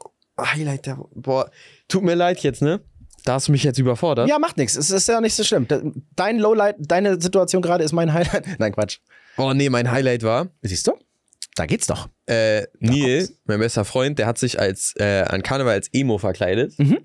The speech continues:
Speaker 1: Und eine andere Lehrerin hat sich auch als Emo verkleidet. Und die zusammen haben so ein richtig geiles Bild gemacht. Ich zeig dir das hier mal.
Speaker 2: Emo
Speaker 1: Guck mal.
Speaker 2: und Emo.
Speaker 1: Emo und Emo.
Speaker 2: Okay.
Speaker 1: Und wer sieht älter aus von den beiden, die Lehrerin oder Neil?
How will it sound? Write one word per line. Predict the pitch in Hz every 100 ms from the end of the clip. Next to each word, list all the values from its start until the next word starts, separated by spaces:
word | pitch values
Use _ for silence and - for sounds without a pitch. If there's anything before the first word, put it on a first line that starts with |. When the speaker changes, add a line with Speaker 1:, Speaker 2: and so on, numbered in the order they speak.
| _ - - _
Speaker 1:
Und | - 110 107 107 - - _
eine | - 110
andere | 139 160 113
Lehrerin | 107 104 101 104
hat | 120
sich | 113 -
auch | 135
als | 117 -
Emo | 95 90
verkleidet. | 87 87 - 87 98 175 - - - -
Und | - 101
die | 147
zusammen | 147 131 113 123 131
haben | 107
so | 101
ein | 92
richtig | 90 92 117 - 101 92
geiles | - 92 90 -
Bild | 95 -
gemacht. | 85 87
Ich | 87
zeig | 92 90
dir | -
das | 87
hier | 92
mal. | 92 101 _ _ _ _ _ _ _
Speaker 2:
Emo | 143
Speaker 1:
Guck | 160
mal. | 156
Speaker 2:
und | 127
Emo. | 147 156 107 85 _ _ _ -
Speaker 1:
Emo | 135 156 135 123
und | 117
Emo. | 101 110 101 92 92
Speaker 2:
Okay. | 147 175 233 - 214 127 87
Speaker 1:
Und | 127
wer | 151 180
sieht | 175
älter | 156 185 196
aus | 170 175
von | 175
den | 175
beiden, | 165 175 170
die |
Lehrerin | 147 165 165 156
oder | 143 143
Neil? | 143 151